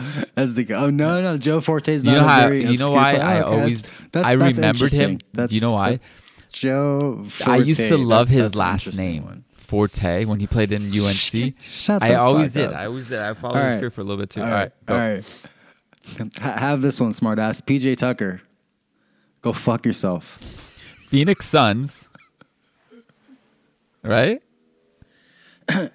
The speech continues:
Speaker 1: Eh.
Speaker 2: Oh, shit. No? Phoenix Suns? P J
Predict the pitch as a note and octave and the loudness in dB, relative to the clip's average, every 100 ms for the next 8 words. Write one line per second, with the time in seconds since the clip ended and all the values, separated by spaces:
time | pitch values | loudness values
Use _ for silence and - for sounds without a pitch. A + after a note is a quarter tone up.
0 | - C#3+ C#3 B2+ G#2+ G#2+ - - A2+ - | -4 -2 0 -2 -6 -12 -14 -16 -16 -16
1 | _ - C3 A#3 _ _ _ _ _ _ | _ -10 -8 -10 _ _ _ _ _ _
2 | _ _ - - E3+ - - G#3 G#3+ _ | _ _ -20 -18 -18 -18 -18 -18 -18 _
3 | _ _ _ _ _ _ _ _ _ - | _ _ _ _ _ _ _ _ _ -14
4 | A#2 A2 B2 | -12 -8 -8